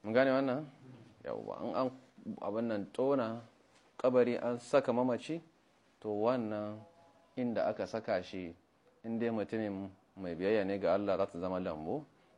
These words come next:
in kuma wato kafiri ne ko mai sabo ne wadda Allah ya fushi, to za ta zama guri ne na azaba, Allah ya tsare mu. To akan wannan,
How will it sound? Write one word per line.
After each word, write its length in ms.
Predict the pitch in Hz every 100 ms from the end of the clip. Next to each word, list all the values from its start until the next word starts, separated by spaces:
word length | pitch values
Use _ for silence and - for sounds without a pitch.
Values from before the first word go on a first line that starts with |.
| -
in 180 | 110 107 101
kuma 480 | 104 101 98 95 98 - - _ _ _ _
wato 380 | 87 78 - 85 -
kafiri 500 | 110 107 107 101 101
ne 140 | 95 87
ko 100 | 101
mai 180 | 98 78
sabo 400 | - - - 104
ne 120 | 98
wadda 240 | 85 - 69
Allah 200 | 95 87
ya 40 |
fushi, 360 | - 127 135 220 - - - - -
to 60 | -
za 100 | 107
ta 80 | 104
zama 540 | 90 82 82 78 78 92 _ - - -
guri 440 | 78 104 110 110
ne 0 |
na 180 | 85 73
azaba, 280 | 80 80 78
Allah 200 | 76 78
ya 40 | 78
tsare 280 | - 80 65
mu. 140 | - - - - - - - - - - -
To 80 | 147
akan 240 | 151 202
wannan, 440 | 165 170 151 147